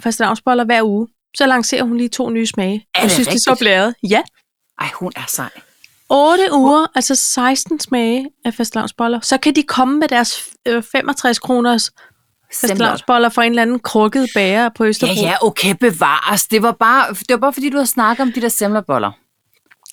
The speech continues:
Speaker 1: Der skal
Speaker 2: Og
Speaker 1: jeg
Speaker 2: så
Speaker 1: så
Speaker 2: vil
Speaker 1: bare
Speaker 2: jeg bare
Speaker 1: sige, ja, og det er jeg faktisk rigtig glad for.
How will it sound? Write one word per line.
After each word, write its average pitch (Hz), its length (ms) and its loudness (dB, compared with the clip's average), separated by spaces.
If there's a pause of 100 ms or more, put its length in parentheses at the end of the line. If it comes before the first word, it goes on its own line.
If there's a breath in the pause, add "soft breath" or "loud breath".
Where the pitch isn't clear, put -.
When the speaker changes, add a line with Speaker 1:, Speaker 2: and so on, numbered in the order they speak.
(140)
Speaker 1:
Der 214 80 2
skal 202 100 0
Speaker 2:
Og 226 40 2
Speaker 1:
jeg 214 60 2
Speaker 2:
så 240 40 2
Speaker 1:
så 226 40 2
Speaker 2:
vil 214 40 2
Speaker 1:
bare 175 60 2
Speaker 2:
jeg 190 120 2
bare 196 100 -4
Speaker 1:
sige, 170 200 -6 (420)
ja, 180 140 0 (160)
og 202 120 0
det 262 60 4
er 254 40 6
jeg 240 120 4
faktisk 202 260 0
rigtig 180 240 -2
glad - 160 -8
for. - 200 -18